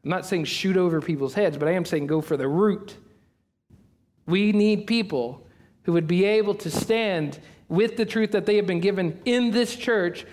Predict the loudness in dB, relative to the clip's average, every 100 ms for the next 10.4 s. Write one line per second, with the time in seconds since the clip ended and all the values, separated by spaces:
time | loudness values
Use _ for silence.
0 | -12 -4 0 2 2 0 0 2 2 2
1 | 0 0 0 2 2 2 -2 -4 -14 -8
2 | -2 0 2 2 0 0 0 2 0 0
3 | -2 -6 -6 -2 0 0 -2 0 0 0
4 | -2 -2 -4 -6 -4 0 0 0 0 0
5 | 2 2 0 -2 -2 -2 -4 -8 -4 -2
6 | -2 -4 -2 -2 -2 -8 -6 -4 0 0
7 | 2 0 -2 -2 -2 -2 -4 -10 -18 -4
8 | 0 2 2 0 0 0 0 -2 0 0
9 | 0 0 -2 0 0 2 2 0 2 2
10 | 2 2 0